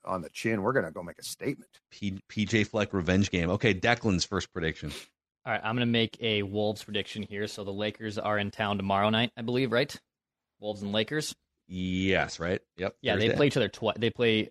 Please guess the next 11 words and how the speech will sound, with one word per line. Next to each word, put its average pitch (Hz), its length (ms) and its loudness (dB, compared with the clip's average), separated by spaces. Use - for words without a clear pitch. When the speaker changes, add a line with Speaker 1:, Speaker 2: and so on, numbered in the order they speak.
Speaker 3:
uh, 101 160 0
they're, 101 160 0
they're 101 160 0
home 127 440 2
against 107 720 -2
the 117 60 -4
Lakers 101 600 0
tomorrow, 90 540 4
and 98 140 -8
then 90 100 -4
they're, 87 140 -6